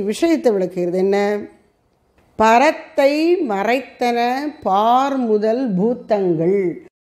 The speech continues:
நிலம், நீர், பார் என்பது நிலத்தை குறிக்கின்றது, பிருத்திவி, நிலம்,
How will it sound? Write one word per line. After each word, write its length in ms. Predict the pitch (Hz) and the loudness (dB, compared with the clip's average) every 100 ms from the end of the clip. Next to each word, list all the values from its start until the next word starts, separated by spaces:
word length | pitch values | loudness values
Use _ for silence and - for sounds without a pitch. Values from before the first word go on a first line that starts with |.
| _ | _
நிலம், 500 | 185 214 233 226 214 247 339 - _ _ _ _ _ - | 2 4 6 4 2 -4 -6 -12 _ _ _ _ _ -8
நீர், 500 | 196 220 240 254 320 - - _ _ _ _ | 0 2 4 2 0 -6 -20 _ _ _ _
பார் 320 | 208 214 233 233 | 0 4 4 2
என்பது 300 | 220 214 254 392 | 0 -2 -2 -2
நிலத்தை 440 | 208 196 208 208 196 | -2 -2 -2 -4 -6
குறிக்கின்றது, 500 | 180 170 175 156 160 | -6 -8 -8 -8 -6
பிருத்திவி, 400 | 233 226 226 160 - _ _ _ _ | -4 -2 -2 -4 -8 _ _ _ _
நிலம், 420 | 196 220 226 262 | 2 4 4 2